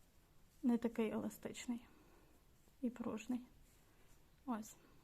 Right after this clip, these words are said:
Вигляд такий самий, просто різниця в самому полотні вийде. Е, наступний п'ятий мотив. Це у нас імітація в'язки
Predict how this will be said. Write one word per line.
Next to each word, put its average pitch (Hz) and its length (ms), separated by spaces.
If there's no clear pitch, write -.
Вигляд 226 320
такий 220 260
самий, 339 300
просто 220 460
різниця 233 460
в 214 280
самому 220 680
полотні 220 420
вийде. 202 320
Е, 233 580
наступний 240 560
п'ятий 220 400
мотив. 262 420
Це 233 240
у 226 60
нас 214 440
імітація 220 760
в'язки 208 580